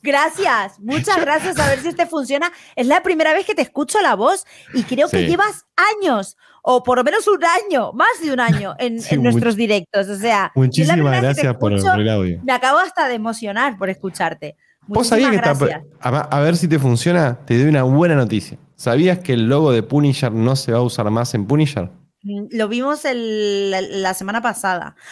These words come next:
Speaker 1: Ah,
Speaker 2: Sí.
Speaker 1: no, en Cinedrome. ¿En Cinedrome
Speaker 2: En Cinedrome.
Speaker 1: o en Tin-, en Cinedrome,
Speaker 2: No.
Speaker 1: lo, sí, lo vimos.
Speaker 2: Claro, no se, no se va a usar más en Punisher, porque ahora es un símbolo de derecha.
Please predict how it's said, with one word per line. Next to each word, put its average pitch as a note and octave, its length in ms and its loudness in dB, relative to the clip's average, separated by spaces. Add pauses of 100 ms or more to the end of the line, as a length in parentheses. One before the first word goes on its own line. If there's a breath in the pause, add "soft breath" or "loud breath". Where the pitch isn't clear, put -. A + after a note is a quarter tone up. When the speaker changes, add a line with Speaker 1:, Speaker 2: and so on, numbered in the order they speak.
(160 loud breath)
Speaker 1:
Ah, D#4 100 2
Speaker 2:
Sí. D#4+ 60 0
Speaker 1:
no, E4 100 2
en D4 100 0
Cinedrome. C4+ 680 0
¿En A3 100 -2
Cinedrome A3 480 0
Speaker 2:
En - 60 -2
Cinedrome. G#3 300 2
Speaker 1:
o E3+ 120 0
en D#3+ 60 -4
Tin-, G#3 220 -8 (460)
en G#3 80 -6
Cinedrome, A3 500 2
Speaker 2:
No. - 80 -10
Speaker 1:
lo, G3 340 0
sí, F#3+ 320 -6 (380)
lo F#3 120 -2
vimos. F#3 260 -2
Speaker 2:
Claro, F#2+ 280 0
no C3 140 2
se, E3+ 180 2
no D#3+ 140 4
se E3+ 180 0
va D#3+ 100 4
a E3 40 4
usar D#3 260 2
más D3 180 4
en B2 140 2
Punisher, E2+ 340 -4
porque G2+ 280 -2
ahora A2+ 280 0
es B2+ 60 2
un B2 120 2
símbolo B2 460 2
de G2 140 0
derecha. F#2+ 480 -2